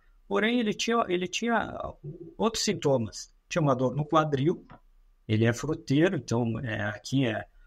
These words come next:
terreno acidentado, ele tem setenta e poucos anos, e câmara fria, então entra e sai, entra e sai, sabe como é que é, na chuva e vai, sobe. E o que que aconteceu? Diminuiu a dor no quadril. Dois efeitos maravilhosos.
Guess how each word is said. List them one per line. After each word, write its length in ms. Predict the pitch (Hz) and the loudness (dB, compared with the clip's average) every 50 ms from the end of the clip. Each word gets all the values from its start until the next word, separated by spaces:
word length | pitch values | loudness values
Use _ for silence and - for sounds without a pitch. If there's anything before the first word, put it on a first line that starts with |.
| - _ _ - | -20 _ _ -4
terreno 300 | - 123 123 127 131 131 | -2 -2 0 0 0 0
acidentado, 720 | 127 120 - 123 120 143 160 175 170 - 131 151 180 170 120 | 0 0 -2 0 2 2 2 2 2 2 4 4 4 2 -2
ele 100 | 107 107 | -6 -4
tem 140 | - 110 104 | -4 -6 -4
setenta 400 | - - 117 - 127 117 - 139 | -4 -4 -4 -4 -4 -4 -4 -4
e 20 | |
poucos 380 | - - 135 - - 196 180 175 | -2 -2 -4 -2 -2 -2 0 2
anos, 360 | 151 185 196 - - - _ _ _ - - _ - - _ - _ - - | 2 0 0 -2 -8 -12 _ _ _ -20 -20 _ -20 -20 _ -20 _ -10 -6
e 1160 | 127 123 131 131 127 123 123 120 120 117 113 113 113 113 - - - - - - - - - - - | -2 -2 0 0 0 0 0 2 2 2 2 0 0 0 0 0 -2 -4 -6 -10 -12 -14 -16 -6 -2
câmara 320 | 131 131 135 135 143 139 | 0 2 4 4 4 4
fria, 320 | - - 175 214 214 180 135 | 2 -2 -2 2 2 2 2
então 280 | 120 - 127 123 127 | 2 0 -4 -2 0
entra 320 | 131 147 165 170 165 165 147 | 0 2 2 2 2 0 0
e 60 | 143 | 0
sai, 420 | - - 151 160 160 160 139 131 | 0 -2 0 2 2 2 2 2
entra 280 | 139 156 151 - 127 120 | 0 0 -2 -2 -2 -2
e 20 | |
sai, 320 | - - - 160 156 160 156 | -2 -2 0 2 2 2 2
sabe 260 | - - 160 165 160 | 0 -2 -2 -4 -2
como 220 | - 165 147 147 | -2 -2 2 2
é 60 | 143 | 0
que 120 | 143 - 131 | 0 0 0
é, 60 | 127 | 0
na 140 | 120 120 127 | 2 2 0
chuva 500 | 117 - - - 175 190 185 175 - 123 | -2 -2 2 4 4 4 4 4 0 -2
e 40 | 117 | 0
vai, 340 | - 135 135 143 151 139 131 | 0 2 2 2 2 0 -2
sobe. 400 | - - - 131 117 110 - - _ _ _ - _ - - _ _ _ _ _ _ _ - | -2 0 0 0 0 0 -6 -12 _ _ _ -20 _ -20 -20 _ _ _ _ _ _ _ 0
E 80 | 160 | 0
o 60 | 175 | 2
que 100 | 170 214 | 2 2
que 80 | 196 - | 4 2
aconteceu? 460 | 202 202 202 190 - 160 - - 143 | 2 2 2 0 0 0 0 2 0
Diminuiu 420 | 120 135 139 165 160 185 202 220 233 | -2 0 0 0 0 0 2 4 4
a 60 | 214 | 4
dor 220 | 175 180 185 185 | 6 6 4 4
no 80 | 185 170 | 4 2
quadril. 500 | - 185 165 143 135 131 123 120 - - _ - 277 285 294 - 120 113 - - _ _ _ _ _ - | 4 4 4 4 0 -4 -6 -8 -10 -14 _ -18 -18 -18 -16 -16 -18 -18 -18 -20 _ _ _ _ _ -4
Dois 300 | 143 160 185 208 202 - | 2 2 2 2 4 2
efeitos 420 | 151 - - 147 160 170 - - | 0 0 2 0 0 0 0 0
maravilhosos. 760 | 170 175 175 190 202 202 226 220 202 180 165 143 - - - | 0 2 4 2 2 2 2 0 2 2 2 0 -4 -10 -14